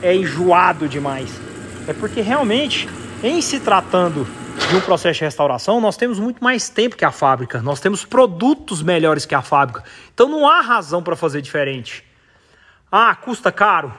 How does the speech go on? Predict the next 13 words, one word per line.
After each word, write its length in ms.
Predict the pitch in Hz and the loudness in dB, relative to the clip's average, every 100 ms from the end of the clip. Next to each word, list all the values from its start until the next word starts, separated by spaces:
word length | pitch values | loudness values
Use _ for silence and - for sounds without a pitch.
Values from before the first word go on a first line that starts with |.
| - | -12
Custa. 500 | - 208 - - 113 - _ _ _ _ | -6 -6 -8 -12 -14 -14 _ _ _ _
Agora, 480 | - 139 151 143 120 - - - _ _ | -8 0 2 2 0 -8 -20 -20 _ _
esse 360 | 190 269 - 220 | 4 4 2 0
resultado, 920 | 180 156 131 117 147 170 185 139 127 | 0 -2 -6 -4 2 4 2 0 -8
ele 180 | 147 151 | -4 -4
tem 200 | - 147 | -4 -6
retorno. 600 | 151 190 175 185 165 113 - _ _ _ _ - | -6 -2 0 0 0 -6 -16 _ _ _ _ -6
Por 200 | 254 233 | -2 -2
quê? 400 | - 151 135 110 | 0 -2 -2 -6
Porque 240 | - 120 135 | -12 -10 -8
ele 80 | 127 | -8
foi 220 | - 110 | -10 -12
caro 500 | - 143 190 233 | -2 2 2 2